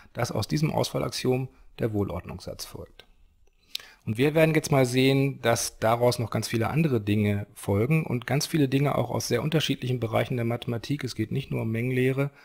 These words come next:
zusammenhängen. Was man schon sehr früh gesehen hat, ist, dass umgekehrt auch aus dem Wohlordnungssatz das Auswahlaxiom folgt. Das hat sicherlich Zermelo selbst schon gesehen, weil das völlig trivial ist.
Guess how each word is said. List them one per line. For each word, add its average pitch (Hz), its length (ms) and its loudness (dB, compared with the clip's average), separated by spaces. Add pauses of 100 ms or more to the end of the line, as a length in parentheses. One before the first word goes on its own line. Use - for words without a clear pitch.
(180)
zusammenhängen. 110 720 0 (920)
Was 151 140 0
man 160 100 4
schon 165 160 4
sehr 147 160 2
früh 214 260 2
gesehen 156 360 4
hat, 151 140 4
ist, - 320 -2
dass 127 180 2
umgekehrt 160 800 2
auch 139 180 0
aus 131 200 0
dem 117 260 0
Wohlordnungssatz 131 760 2
das - 160 -2
Auswahlaxiom 92 800 -2
folgt. 85 440 -6 (380)
Das 107 180 0
hat 120 180 -2
sicherlich 123 400 2
Zermelo 120 420 4
selbst 117 280 2
schon 143 200 2
gesehen, 127 380 2
weil 110 100 2
das 110 120 2
völlig 120 280 0
trivial 110 580 -2
ist. - 320 -4